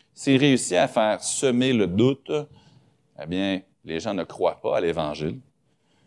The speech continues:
Ainsi, la foi vient de ce qu'on entend. Et ce qu'on entend vient de la parole de Christ. Satan, il est très, très parole de Dieu.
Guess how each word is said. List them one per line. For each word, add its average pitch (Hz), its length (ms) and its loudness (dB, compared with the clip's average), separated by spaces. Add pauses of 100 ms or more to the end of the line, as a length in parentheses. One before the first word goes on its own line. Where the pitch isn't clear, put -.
(140)
Ainsi, 123 400 6
la 127 180 10
foi 151 680 8
vient 135 340 2
de 123 140 2
ce - 160 0
qu'on 123 540 4 (840)
entend. 87 420 -6 (1300)
Et 98 80 2
ce 101 140 0
qu'on 98 240 4
entend 98 400 6
vient 110 320 6
de 123 100 4
la 90 220 6
parole 104 800 2 (480)
de 92 380 4 (200)
Christ. - 320 -2
Satan, 262 340 4
il 131 160 6
est - 140 -2
très, - 360 4
très - 200 -10
parole 131 200 8
de 113 120 4
Dieu. 101 240 0